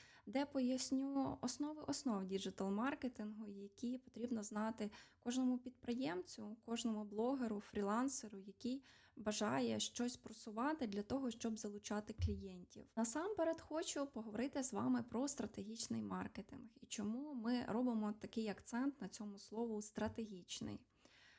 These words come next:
А тому, що це є головна відмінність його від інтуїтивного маркетингу:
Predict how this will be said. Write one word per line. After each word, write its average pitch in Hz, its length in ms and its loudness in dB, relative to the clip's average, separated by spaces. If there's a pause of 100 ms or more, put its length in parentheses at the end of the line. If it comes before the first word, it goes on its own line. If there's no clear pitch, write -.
(180)
А 208 140 2
тому, 269 300 0
що - 180 -2
це 285 240 -2
є 254 220 0
головна 254 520 0
відмінність 233 840 -2
його 247 460 -4
від 262 240 -4 (100)
інтуїтивного 269 840 -4
маркетингу: 208 760 -8